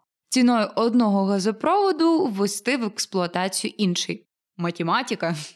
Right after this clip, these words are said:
Якщо серйозно, то не слід забувати загальний мотив російської газової війни проти Європи. Залякувати Є С та похитнути його єдність у підтримці України.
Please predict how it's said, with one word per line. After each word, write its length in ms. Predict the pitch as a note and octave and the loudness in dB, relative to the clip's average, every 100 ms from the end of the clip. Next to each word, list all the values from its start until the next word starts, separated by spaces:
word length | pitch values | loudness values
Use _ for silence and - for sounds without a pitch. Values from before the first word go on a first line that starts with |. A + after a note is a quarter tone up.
| _ _ _ _ | _ _ _ _
Якщо 420 | A3+ B3+ - F#3+ E3+ | -2 -2 -2 -2 -2
серйозно, 640 | - F#3+ A#3 E4 D#4+ D4+ - | 0 2 2 4 2 0 -2
то 300 | G3+ G3+ G3 | 0 2 4
не 220 | G3 G3+ | 4 2
слід 340 | C4 C4+ G3+ E3+ | 0 0 0 0
забувати 640 | F3+ E3 G3 E4 F4+ D4+ | -4 -2 0 0 0 -2
загальний 560 | G#3 G3 E3+ F#3 G#3+ G3+ | 0 -2 0 0 2 2
мотив 420 | F3+ E3+ G3 F3 | 0 0 -2 -2
російської 720 | F3+ E3+ - B3+ C4 - A3 | -2 -2 0 0 0 0 0
газової 680 | F3+ D#3 E3 D#3 D#3+ D3 D3 | 0 -2 -2 -2 -2 -2 -2
війни 400 | D3+ E3 A3 D#4+ | -2 -2 0 -2
проти 520 | E4 E3+ F3+ G3 G3 | -4 -4 -2 -2 -2
Європи. 560 | F3+ E3 F3+ E3 E3 E3 _ _ _ - | -2 -2 -2 -2 -4 -8 _ _ _ -2
Залякувати 640 | C4+ C#4 G3+ G3+ F#3+ A3+ | 0 2 0 -2 0 0
Є 180 | G#3+ D4+ | 0 0
С 260 | F4 F4 - | 0 -2 -2
та 260 | G#3+ G#3 | 0 0
похитнути 800 | G#3 A3 A3 C#4+ - B3 A#3+ F4 | 0 -4 0 -2 2 2 2 2
його 240 | D#4 A3 F#3+ | 0 2 -2
єдність 600 | F3+ F#3 G#3 A#3 A#3 - | 0 -2 0 -2 -2 -2
у 160 | G3 F#3 | -2 -2
підтримці 580 | - - F3 E3+ - | -4 -6 -4 -4 -4
України. 480 | E3 F3 D#3+ D3 D3+ | -4 -2 -2 -2 -4